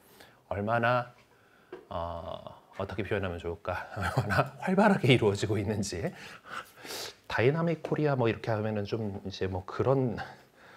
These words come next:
그런 느낌이 아닐까? 동적으로라고. 음. 네, 하여튼 자, 사실과 소송과 판결이라고 하는 도식을 일단 그 제시를 했네요.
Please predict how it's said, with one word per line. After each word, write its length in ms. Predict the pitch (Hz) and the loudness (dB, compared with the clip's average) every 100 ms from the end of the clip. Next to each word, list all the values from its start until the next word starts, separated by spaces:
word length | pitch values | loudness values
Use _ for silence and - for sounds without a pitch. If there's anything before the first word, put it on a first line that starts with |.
| - | -20
그런 240 | - 135 147 | 0 2 2
느낌이 240 | - 113 | -2 -2
아닐까? 340 | 92 82 - - | -2 0 -6 -4
동적으로라고. 1000 | 101 92 - 151 - 92 95 90 - 131 - - | -4 -4 0 0 0 -2 -2 -2 -6 -14 -16 -16
음. 200 | 95 82 - - - - - - - - - - - - - - - _ _ - | -10 -10 -10 -20 -20 -20 -18 -16 -14 -12 -12 -14 -14 -14 -16 -18 -20 _ _ 6
네, 400 | 139 156 135 107 | 8 8 6 2
하여튼 540 | - 123 113 160 240 | 4 6 8 8 6
자, 220 | - 92 | 4 2
사실과 1120 | - 135 143 143 196 180 175 175 170 170 226 | 6 8 8 10 8 10 10 8 8 8 8
소송과 540 | 233 233 226 208 190 185 | 8 6 8 8 10 8
판결이라고 960 | - 226 226 214 190 131 123 120 117 | 8 6 12 12 12 12 8 8 6
하는 220 | 110 107 101 | 6 4 2
도식을 600 | 110 - 107 90 101 160 | 2 4 2 4 4 2
일단 600 | 135 90 90 85 - - - - | 2 2 2 -4 -6 -12 -16 -18
그 440 | - 90 82 76 - - _ - - - | -6 -4 -2 -4 -6 -14 _ -20 -20 0
제시를 380 | 110 101 104 101 | 2 4 4 4
했네요. 420 | 160 117 98 | 4 4 4